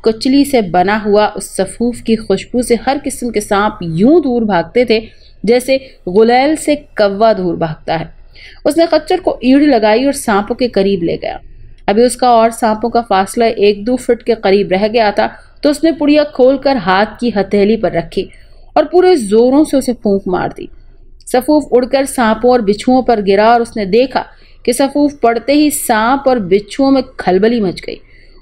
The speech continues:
और जिसका जिधर मुंह उठा उस तरफ भाग गया और कुछ ही देर में मैदान साफ हो गया। भोलेनाथ ने इत्मीनान की एक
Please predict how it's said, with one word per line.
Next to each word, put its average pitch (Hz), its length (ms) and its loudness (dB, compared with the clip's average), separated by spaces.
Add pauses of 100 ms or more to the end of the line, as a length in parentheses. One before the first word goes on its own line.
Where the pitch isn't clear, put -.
और 226 80 4
जिसका 285 460 -2
जिधर 233 440 0
मुंह 254 200 2
उठा 240 260 2
उस - 320 -8
तरफ 220 400 0
भाग 165 280 -4
गया - 200 -8 (320)
और 190 120 2
कुछ 277 420 -2
ही 277 140 4
देर 208 360 2
में 190 180 -6 (400)
मैदान 196 580 0 (300)
साफ - 460 -4
हो - 60 -8
गया। - 260 -12 (680)
भोलेनाथ 320 520 2
ने 359 160 2 (300)
इत्मीनान 277 600 2
की 339 180 2
एक 339 160 -2